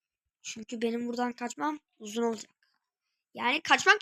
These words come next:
imkansız gibi bir şey de zaten. Boşluk bir yer var. Her yer zor. Az kalsın kırıyordum onu. Anam.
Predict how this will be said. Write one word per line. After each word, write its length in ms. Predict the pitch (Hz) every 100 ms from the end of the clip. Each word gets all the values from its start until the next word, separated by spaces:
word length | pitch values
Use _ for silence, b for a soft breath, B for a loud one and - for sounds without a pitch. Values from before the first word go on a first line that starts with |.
| -
imkansız 560 | 302 302 285 294 508
gibi 240 | 415 403 285
bir 40 |
şey 160 | 277 622
de 220 | 762 571
zaten. 260 | 381 247 220 _ B -
Boşluk 480 | 269 277 427 480 -
bir 60 |
yer 200 | 349 302
var. 220 | 339 254 302 - _ _ _ _
Her 180 | 392 403
yer 180 | 359 480 440
zor. 180 | 494 - _ _ _ _ _ - - _ _ - - _ _ _ -
Az 100 | 294
kalsın 260 | 269 240
kırıyordum 400 | 247 - 247 226
onu. 80 | 214 214 - B - _ _ _ 359
Anam. 220 | 381 415